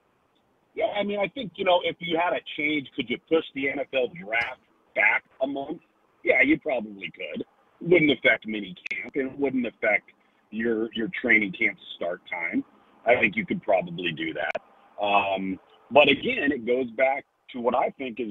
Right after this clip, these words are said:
the core of the situation, and you referenced what I said when we first came on air.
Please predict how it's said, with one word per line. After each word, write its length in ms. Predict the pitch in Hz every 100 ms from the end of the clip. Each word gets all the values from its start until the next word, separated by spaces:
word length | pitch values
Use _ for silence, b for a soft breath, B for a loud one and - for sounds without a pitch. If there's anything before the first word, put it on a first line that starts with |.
| 98
the 60 | 107
core 340 | - 120 110
of 80 | 98
the 100 | 104
situation, 680 | - 107 - 95 92 107 143
and 120 | 101
you 260 | 107 110 104 92
referenced 460 | 110 110 113 -
what 80 | 107
I 120 | 110 -
said 180 | 113
when 80 | 117
we 140 | 117 117
first 200 | - -
came 140 | - 262
on 160 | 285
air. 240 | 190 254